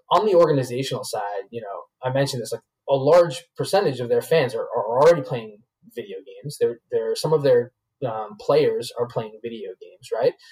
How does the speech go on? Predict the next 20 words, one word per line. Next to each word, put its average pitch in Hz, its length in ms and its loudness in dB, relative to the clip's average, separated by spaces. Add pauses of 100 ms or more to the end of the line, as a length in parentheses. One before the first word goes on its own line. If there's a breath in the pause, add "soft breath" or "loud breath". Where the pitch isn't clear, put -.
(280 loud breath)
So - 160 -2
there's 160 220 6
a 143 60 6
way 160 120 6
to 214 120 4
create 147 280 -4
this 123 140 -10
community 117 640 -2
and 110 160 -16
to 123 100 -8
reward 127 540 0
them - 420 -12
in 127 120 -2
a 120 40 2
way 120 140 4
that's 117 180 -2
providing 120 640 -2
value 117 460 -2
to - 120 -18
them. - 340 -20